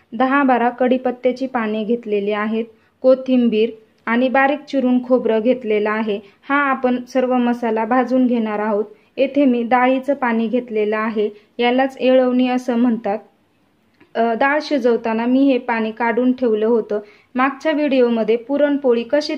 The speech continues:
तयार करायची त्याचा व्हिडिओ मी तुमच्याबरोबर शेअर केलेला आहे,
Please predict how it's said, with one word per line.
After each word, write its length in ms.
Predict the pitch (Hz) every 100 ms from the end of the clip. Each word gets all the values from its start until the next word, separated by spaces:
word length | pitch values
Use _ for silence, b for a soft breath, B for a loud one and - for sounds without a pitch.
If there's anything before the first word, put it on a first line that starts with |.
| -
तयार 260 | 240 226
करायची 560 | 226 233 226 208 208 220 B B -
त्याचा 300 | 277 277 311
व्हिडिओ 360 | 277 233 226
मी 140 | 226 226
तुमच्याबरोबर 800 | 233 262 269 277 254 233 214 220
शेअर 320 | - 269 262
केलेला 460 | 262 240 220 214 214
आहे, 360 | 233 247 208